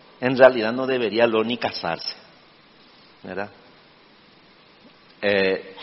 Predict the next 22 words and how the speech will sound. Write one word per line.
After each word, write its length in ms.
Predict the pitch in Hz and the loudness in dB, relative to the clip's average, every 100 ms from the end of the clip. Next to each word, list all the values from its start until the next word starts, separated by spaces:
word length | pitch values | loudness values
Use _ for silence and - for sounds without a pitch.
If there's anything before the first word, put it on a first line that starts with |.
| - | -6
debe 200 | 117 123 | 2 2
tener 300 | 123 120 117 | 4 2 2
ese 180 | 110 - | -2 -2
amor. 240 | 95 82 85 - - - - | -6 -6 -12 -18 -20 -20 -4
El 340 | 123 117 - - | 0 0 -2 4
pacto 420 | 147 175 - - | 6 6 2 -4
matrimonial 760 | 160 160 165 147 123 107 117 117 - - - | -2 -2 -4 -6 -6 0 0 0 -8 -18 -12
está 360 | 117 - 123 - | -10 -2 -2 0
hecho 260 | 123 117 120 | -2 -2 0
sobre 460 | - 127 110 117 | 2 4 4 4
el 100 | 113 | 2
amor 340 | 98 92 107 - | 0 -2 -4 0
ágape, 400 | 90 92 80 - - - - - - - - - - | 0 0 -4 -8 -16 -20 -20 -20 -20 -20 -20 -20 -2
porque 240 | - 123 123 | 2 2 2
es 160 | 113 - - | 0 0 0
el 460 | 120 113 101 101 | 2 0 -2 4
único 400 | 147 226 240 - | 6 6 4 0
amor 300 | 175 143 139 - - - - | 0 -2 -6 -8 -20 -20 -8
que 120 | - | -4
va 120 | 98 101 | 0 0
a 80 | |
resistir 1000 | 117 110 113 98 - - 120 117 110 - | 0 -4 -6 -6 -8 -6 0 0 0 -6